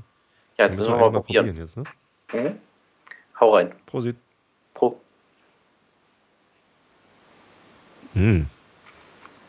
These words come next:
Speaker 2: Mhm. Oh,
Speaker 1: Da hab ich
Speaker 2: wow.
Speaker 1: nicht zu viel versprochen, ne?
Speaker 2: Nö.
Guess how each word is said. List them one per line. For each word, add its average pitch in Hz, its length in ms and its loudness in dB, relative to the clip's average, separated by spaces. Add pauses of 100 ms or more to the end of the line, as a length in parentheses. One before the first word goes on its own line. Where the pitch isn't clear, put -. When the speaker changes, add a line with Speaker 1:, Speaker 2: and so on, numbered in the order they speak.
(760)
Speaker 2:
Mhm. 92 380 2 (4000)
Oh, 92 140 -4
Speaker 1:
Da 85 100 6
hab 107 40 6
ich 110 40 4
Speaker 2:
wow. - 20 2
Speaker 1:
nicht - 140 -2
zu - 80 -8
viel - 160 -8
versprochen, 85 420 2
ne? 117 160 -2 (200)
Speaker 2:
Nö. 101 180 -4